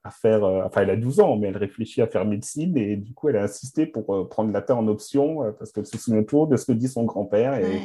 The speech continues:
Speaker 2: d'accord.
Speaker 1: et elle espère que si elle, euh, si elle ne change pas d'avis, que ça, ça représentera un,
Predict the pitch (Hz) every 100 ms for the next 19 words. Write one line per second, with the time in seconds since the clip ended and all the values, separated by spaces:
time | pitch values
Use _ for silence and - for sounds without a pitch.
0 | 101 196 190 185 - 113 107 113 - 147
1 | 143 139 110 - 120 113 107 107 107 -
2 | _ _ - - 131 123 120 113 - 131
3 | 160 143 117 117 139 143 113 113 104 104
4 | 110 110 107 - 113 113 - 123 127 104
5 | 98